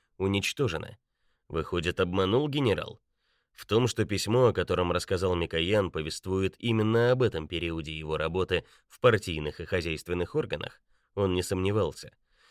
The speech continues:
Наверняка это связано с политическими репрессиями, к которым он был причастен, будучи первым секретарём Центрального комитета Компартии Украины. Из всего партийного и хозяйственного аппарата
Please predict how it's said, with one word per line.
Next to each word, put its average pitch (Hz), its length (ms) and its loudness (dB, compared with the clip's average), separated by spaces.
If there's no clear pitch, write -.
Наверняка 104 520 4
это 147 220 2
связано 131 420 2
с - 80 -2
политическими 107 720 -2
репрессиями, 104 840 -4
к - 40 -20
которым 131 480 4
он 123 180 4
был 117 180 2
причастен, 87 680 -4
будучи 90 380 -2
первым 123 400 0
секретарём 95 680 -2
Центрального 107 640 2
комитета 98 720 0
Компартии 85 600 -2
Украины. 78 640 -6
Из 104 180 -2
всего 151 260 2
партийного 139 600 2
и 117 120 6
хозяйственного 101 760 2
аппарата 90 540 -2